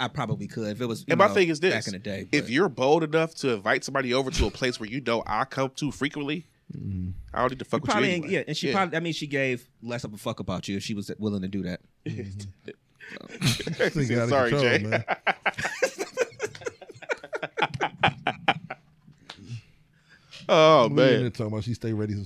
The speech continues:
Speaker 3: she ain't gotta get ready.
Speaker 1: Nah, Carlisha talking about everybody was gonna catch these hands. All right, everybody
Speaker 3: Yeah.
Speaker 1: keep saying this.
Speaker 3: Everybody,
Speaker 1: Every-
Speaker 3: everybody Mike Tyson.
Speaker 2: Yeah.
Speaker 1: <laughs> Everybody, everybody got these hands and stuff. Okay.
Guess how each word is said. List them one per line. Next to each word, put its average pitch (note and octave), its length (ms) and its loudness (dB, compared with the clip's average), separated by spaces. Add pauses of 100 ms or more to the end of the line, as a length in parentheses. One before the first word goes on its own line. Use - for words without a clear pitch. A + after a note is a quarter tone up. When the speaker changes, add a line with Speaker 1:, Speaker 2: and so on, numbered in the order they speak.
Speaker 3:
she A2 60 -2
ain't G#2+ 100 -4
gotta G2+ 140 -4
get G#2+ 180 -4
ready. G2 260 -4 (960)
Speaker 1:
Nah, G2 200 -12
Carlisha A2 400 -8
talking G#2 160 -6
about G2+ 140 -2
everybody G2+ 380 -4
was G2 100 -8
gonna G2 140 -6
catch - 240 -6
these G2 180 -2
hands. G2 240 -2
All A2+ 100 2
right, C4+ 200 8
everybody C4 260 8
Speaker 3:
Yeah. C4+ 120 4
Speaker 1:
keep B3 60 2
saying D#4 300 2
this. C4 140 4
Speaker 3:
Everybody, B3+ 240 -2
Speaker 1:
Every- C#4+ 100 2
Speaker 3:
everybody D#4 280 6
Mike F4+ 220 4
Tyson. E3 460 0 (240)
Speaker 2:
Yeah. G#3 300 4
Speaker 1:
<laughs> A#3+ 220 -4 (680)
Everybody, F3+ 420 4
everybody G3 380 4
got G3 180 4
these F#3+ 200 0
hands G3 300 2
and C3 80 -4
stuff. A#2 220 0
Okay. A3+ 360 2